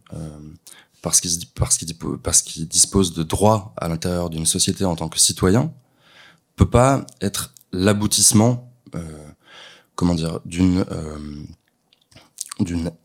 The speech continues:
élévation ou d'une, d'une construction éthique, euh, de la société.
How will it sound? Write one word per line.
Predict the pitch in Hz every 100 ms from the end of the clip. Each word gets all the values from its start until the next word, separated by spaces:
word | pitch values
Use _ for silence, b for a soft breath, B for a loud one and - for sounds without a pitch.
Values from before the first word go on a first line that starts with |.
| _ 107
élévation | 101 98 98 - 127 131 127
ou | 101
d'une, | 87 85 80 78 76
d'une | 85 85
construction | - 90 98 - 104 104 -
éthique, | 104 - 120 - - - _ 85
euh, | 80 80
de | 85
la | 87
société. | - - 82 76